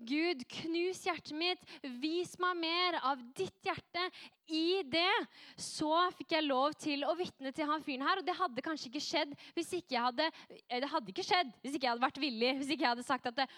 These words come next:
«All right, vi gjør det.» Og jeg tror det er så viktig at vi på en måte kommer oss over den terskelen hvor vi er sånn,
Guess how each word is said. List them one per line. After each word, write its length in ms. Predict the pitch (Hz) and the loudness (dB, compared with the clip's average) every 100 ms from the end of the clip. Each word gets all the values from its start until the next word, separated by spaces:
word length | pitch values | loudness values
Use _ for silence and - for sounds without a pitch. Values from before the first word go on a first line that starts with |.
| - | -2
«All 160 | 277 269 | 2 6
right, 320 | 285 330 - 269 | 4 2 -6 -6
vi 80 | 247 269 240 | -2 0 2
gjør 320 | 226 202 220 | 2 2 2
det.» 80 | 339 - - 247 | 0 0 -10 0
Og 80 | 302 | 0
jeg 100 | - | 0
tror 180 | 320 330 339 | -2 0 2
det 40 | |
er 180 | 262 254 | 2 -2
så 160 | - 359 | -2 -4
viktig 400 | 302 - - 277 | -4 -6 -2 -2
at 160 | 277 | -2
vi 160 | - 320 320 _ _ _ _ - _ | 0 -2 -2 _ _ _ _ -20 _
på 60 | - | -2
en 80 | 277 | 2
måte 320 | 277 - - | 0 0 -4
kommer 300 | 277 247 294 | -4 -2 -2
oss 120 | 294 - | -2 -6
over 320 | 262 220 226 269 | -4 -2 -2 -2
den 120 | 277 | -2
terskelen 480 | 240 226 - 330 330 | -2 -4 0 0 0
hvor 100 | 269 | 0
vi 80 | 269 | 0
er 140 | 269 | 0
sånn, 240 | - 285 | -2 -4